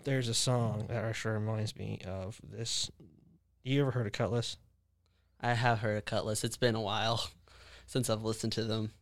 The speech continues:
Speaker 1: So there's a song. I'll, I'll, I'll, I'll show it to you. Obviously, we can't show it on here, but, um, says, "Even if," right? And so it says, um,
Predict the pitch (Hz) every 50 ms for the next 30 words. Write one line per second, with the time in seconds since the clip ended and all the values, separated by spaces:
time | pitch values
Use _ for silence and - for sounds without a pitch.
0 | - - - 135 127 123 131 127 127 127 110 - 135 127 120 117 110 107 107 95
1 | - - 107 98 - - - 117 110 117 - - 123 113 - - 107 110 - 104
2 | 101 - - - 98 - - - - 113 113 - - - - 117 - 104 - -
3 | - 104 104 - 104 113 113 110 104 107 - - 110 107 104 107 - - - -
4 | - - _ _ _ _ _ _ _ _ - - 151 135 131 - - 147 135 139
5 | 131 117 80 71 - - - - - - 123 120 - - - 135 127 117 117 -
6 | 113 110 98 - - 117 117 113 110 107 110 117 - - - - - - - _
7 | _ - - - 113 110 - - 82 -